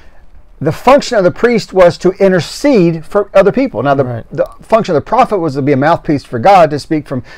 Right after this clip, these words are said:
Speaker 1: heaven downward to men, but the function of the priest was to speak for men up to God, to advocate, to be the intercessor
Speaker 2: Mm.
Speaker 1: between men and God. Paul says, "You're a chosen race," r-, speaking to Christians. "You're a, a holy nation,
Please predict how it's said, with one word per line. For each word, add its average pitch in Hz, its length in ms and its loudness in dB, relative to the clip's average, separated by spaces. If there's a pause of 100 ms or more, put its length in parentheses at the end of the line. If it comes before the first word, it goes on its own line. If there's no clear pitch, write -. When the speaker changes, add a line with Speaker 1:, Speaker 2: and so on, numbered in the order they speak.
Speaker 1:
heaven 143 360 0
downward 156 380 4
to 120 80 0
men, 175 360 0 (220)
but 170 100 -4
the 170 60 -6
function 208 340 0
of 165 80 0
the - 60 -20
priest 226 240 -2
was 175 140 0
to 170 80 -10
speak 175 340 -2
for 156 160 -4
men 165 400 -2
up 214 200 0
to 180 100 -2
God, 139 180 2
to 143 80 0
advocate, 156 560 -2
to 156 80 -6
be 139 80 -4
the 123 260 -6
intercessor 151 540 -2
Speaker 2:
Mm. 120 40 -8
Speaker 1:
between 135 500 -4
men 139 160 -8
and 123 120 -8
God. 151 240 2 (440)
Paul 262 260 2
says, 135 380 0
"You're 262 120 -2
a - 40 0
chosen 165 360 0
race," 185 240 -2 (100)
r-, 131 220 -4
speaking - 480 -10
to 139 60 -8
Christians. 156 380 -4 (320)
"You're 240 200 0
a, 165 260 4
a 143 80 -4
holy 202 340 4
nation, 202 540 -2